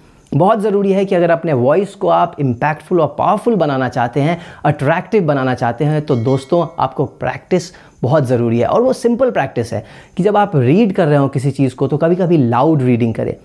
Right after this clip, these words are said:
आप वैसे रीड करने की कोशिश करें कि जब आप चार लोगों के बीच बात कर रहे हैं, तब आप कैसे बात करेंगे। अच्छी प्रैक्टिस से एक बहुत अच्छी बात ये हो जाती है कि जो अननेसेसरी के पॉजेज़ होते हैं, लाइक,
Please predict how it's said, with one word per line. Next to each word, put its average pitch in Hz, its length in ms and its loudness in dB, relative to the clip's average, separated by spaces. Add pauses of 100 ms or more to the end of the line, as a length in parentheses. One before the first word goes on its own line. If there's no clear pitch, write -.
(280)
आप - 400 -4
वैसे 165 400 0
रीड 202 180 0
करने 180 240 0
की 180 100 -2
कोशिश 170 300 -2
करें 190 220 0
कि 180 100 -4
जब 170 160 0
आप 165 220 -2
चार 151 200 0
लोगों 151 200 0
के 151 120 0
बीच 143 240 0
बात 135 340 0
कर 156 100 -4
रहे 151 160 0
हैं, 165 200 -4 (480)
तब 185 160 2
आप 165 160 0
कैसे 127 280 -2
बात 104 220 -4
करेंगे। - 360 -6 (800)
अच्छी 196 300 -2
प्रैक्टिस 196 480 -2
से 202 160 4
एक 151 160 0
बहुत 151 340 -4
अच्छी - 300 -4
बात 185 300 -2
ये 160 100 4
हो 170 120 2
जाती 135 300 0
है 160 140 2
कि 175 120 -2
जो - 280 -2
अननेसेसरी 190 720 2
के 196 120 -2
पॉजेज़ 156 600 0
होते 120 240 -4
हैं, 117 180 0
लाइक, 131 300 2